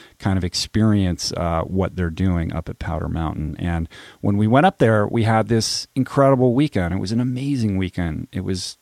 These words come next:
transformative in, in so many ways. And we met so many incredible people, and we left really blown away and, and very inspired by their mission. And, you know, the takeaway really is that, uh,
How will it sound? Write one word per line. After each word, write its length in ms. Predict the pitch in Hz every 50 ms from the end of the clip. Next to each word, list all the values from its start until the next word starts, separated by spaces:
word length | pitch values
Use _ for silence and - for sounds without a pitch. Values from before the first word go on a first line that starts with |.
| _
transformative 760 | - - 120 104 - - - 123 117 117 113 98 98 87 87
in, 180 | 90 85 - -
in 160 | - 92 90 87
so 200 | - - 131 127
many 200 | 120 107 98 90
ways. 360 | 87 87 85 85 85 82 82
And 120 | 82 85
we 80 | 90 90
met 240 | 92 95 85 - -
so 200 | - - 117 110
many 240 | 113 107 104 98
incredible 520 | - 98 95 - - 101 95 95 90 82 82
people, 460 | - - 90 82 78 - 90 87 80
and 100 | 78 85
we 80 | 90 92
left 300 | 98 98 90 - - - - - - - - - - _
really 200 | - 135 131 131
blown 340 | 117 87 113 117 113 110 107
away 340 | 104 98 98 98 98 95 90
and, 160 | 90 95 -
and 180 | 92 95 92 90
very 220 | 95 95 95 90
inspired 720 | 85 85 80 - - - 87 85 85 85 82 80 80 82 -
by 380 | - 80 80 78 78 80 80 - -
their 260 | 101 87 95 92 92
mission. 540 | 87 90 87 82 80 - 85 85 85 85 82
And, 420 | - - 85 85 85 82 82 80 - - - - - - _ _ _ _
you 120 | - 92
know, 100 | 87 87
the 100 | 87 87
takeaway 540 | - - - 101 92 - 98 92 92 87 85 82
really 340 | 85 85 85 82 82 82 80
is 560 | - - 80 80 80 78 78 80 - - - - - _ _
that, 320 | - 80 80 80 - - 85
uh, 360 | 78 80 82 82 85 85